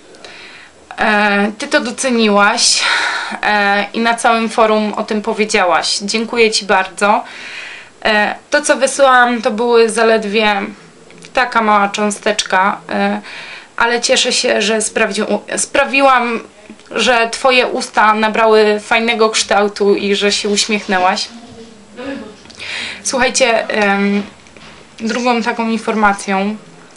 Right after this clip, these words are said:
e, którą chciałabym się podzielić, e, to jest to, że, mm, miałam ciężki dzień od rana, jak mówiłam na początku, e, ale zdałam prawo jazdy <laughs> dzisiaj.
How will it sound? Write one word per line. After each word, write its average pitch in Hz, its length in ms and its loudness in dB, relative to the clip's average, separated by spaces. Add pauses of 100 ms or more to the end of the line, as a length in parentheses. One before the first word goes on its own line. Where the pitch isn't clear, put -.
(140)
e, 190 300 -6 (140)
którą 208 340 -2
chciałabym 196 520 -2
się 208 140 -8
podzielić, 190 680 -6 (580)
e, 196 220 0
to 190 160 -6
jest 202 200 -2
to, 202 260 2
że, 196 240 -2 (840)
mm, 196 340 -6 (120)
miałam 226 300 0
ciężki 240 380 -2
dzień 214 240 0
od 196 100 0
rana, 196 220 2
jak 185 260 -2
mówiłam 202 340 -2
na 202 100 0
początku, 214 720 -2 (880)
e, 208 360 0
ale 208 320 2
zdałam 208 480 2
prawo 214 340 0
jazdy 196 560 2 (340)
<laughs> - 280 -14
dzisiaj. 202 540 0